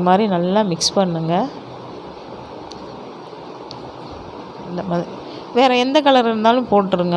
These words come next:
உங்களுக்கு பிடிச்சமான கலர் போடலாம். கலர் வேணான்னாலும் போட வேண்டாம். இப்போ இதை நம்ம கொதிக்கிற பால் கூட சேர்த்துடலாம். சேர்த்தாச்சு.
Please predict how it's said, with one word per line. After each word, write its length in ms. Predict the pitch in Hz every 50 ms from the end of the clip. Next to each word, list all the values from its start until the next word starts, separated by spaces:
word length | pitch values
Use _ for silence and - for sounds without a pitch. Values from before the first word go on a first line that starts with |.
| 175
உங்களுக்கு 300 | 175 175 180 170 175 - -
பிடிச்சமான 500 | 180 202 - 214 202 202 208 226 247 233 208
கலர் 260 | 190 185 190 185 -
போடலாம். 400 | 185 185 175 170 185 202 220 233 - - - - - - - - - -
கலர் 260 | 196 202 220 247 247 233 214
வேணான்னாலும் 640 | 214 220 240 254 262 254 240 226 220 226 277 349 330
போட 220 | - 214 196 180 170 156
வேண்டாம். 340 | 160 156 156 151 165 160 - - - - - - - - - - - - - - - - - - - - 208 220
இப்போ 260 | 185 - - 240 247 285 330 311 247
இதை 180 | 196 202 208 226 294 349 359 - - - - - - - - - - - - - -
நம்ம 180 | 226 233 220 214 214 -
கொதிக்கிற 360 | 247 269 285 269 294 277 254 - -
பால் 260 | 208 208 214 208 202
கூட 200 | 196 190 226 285 349 339 -
சேர்த்துடலாம். 520 | 226 196 180 - - 175 170 170 165 160 160 - - - - - - - - - - - - - - - - - - - - - - - -
சேர்த்தாச்சு. 500 | 202 202 196 - 196 170 170 - -